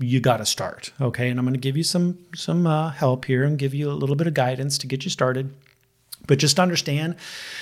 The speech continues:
that it is key that you are doing something, uh, regularly, which means twice a week at least. You can do more than that, which is totally fine. I think a lot of people get really great results when they do three or four times a week. But you can get good results by just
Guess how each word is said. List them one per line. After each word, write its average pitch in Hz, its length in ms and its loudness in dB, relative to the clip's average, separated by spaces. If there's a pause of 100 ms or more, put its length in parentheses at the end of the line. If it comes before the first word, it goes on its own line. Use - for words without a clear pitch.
(120)
that 143 240 4
it 165 100 8
is 170 320 4
key 180 440 6
that 165 160 -2
you 139 220 6
are 131 120 6
doing 135 340 2
something, 143 680 0 (480)
uh, 131 220 2
regularly, 120 760 2
which 123 240 -4
means 131 400 0
twice 135 420 0
a 165 60 -2
week 180 340 0 (160)
at 127 300 0
least. 175 480 2 (360)
You 131 160 4
can 135 120 2
do 151 140 4
more 143 260 6
than 139 180 2
that, 147 260 0
which 135 120 -4
is 123 120 -6
totally 143 320 0
fine. 147 440 0
I 165 60 -8
think 143 180 -2
a 123 40 0
lot 120 260 0
of 156 60 -6
people 143 240 -2
get 135 240 -4
really 143 240 0
great 131 200 -2
results 131 400 -4
when 127 100 0
they 120 100 0
do 123 180 -4
three 127 180 -6
or 120 60 -2
four 123 180 -6
times 127 300 -6
a 127 60 -8
week. 139 280 -10 (460)
But 135 220 0
you 147 120 8
can 165 200 2
get 139 340 4
good 143 200 0
results 127 380 -2
by 123 220 -2
just 135 400 -2